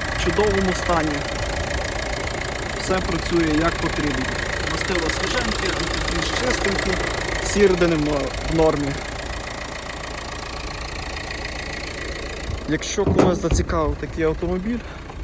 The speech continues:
телефонуйте за номером телефону. З радістю відповім на додаткові запитання. Автомобіль знаходиться в Луцьку. Приїжджайте, оглядайте.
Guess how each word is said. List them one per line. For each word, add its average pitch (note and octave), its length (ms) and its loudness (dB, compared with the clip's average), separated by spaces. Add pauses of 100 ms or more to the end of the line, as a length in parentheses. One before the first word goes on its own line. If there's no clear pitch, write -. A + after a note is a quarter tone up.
(680)
телефонуйте F#3 840 2 (340)
за C#3+ 120 0
номером D3 400 4
телефону. F3 640 0 (840)
З B2+ 80 -2
радістю D3+ 440 2
відповім C#3 380 0
на C3+ 80 4
додаткові C3+ 500 0
запитання. F3 680 -2 (960)
Автомобіль E3+ 460 2
знаходиться C3+ 580 0
в C3+ 60 -6
Луцьку. G#3 460 -2 (1040)
Приїжджайте, D3 680 -6
оглядайте. D3 680 -6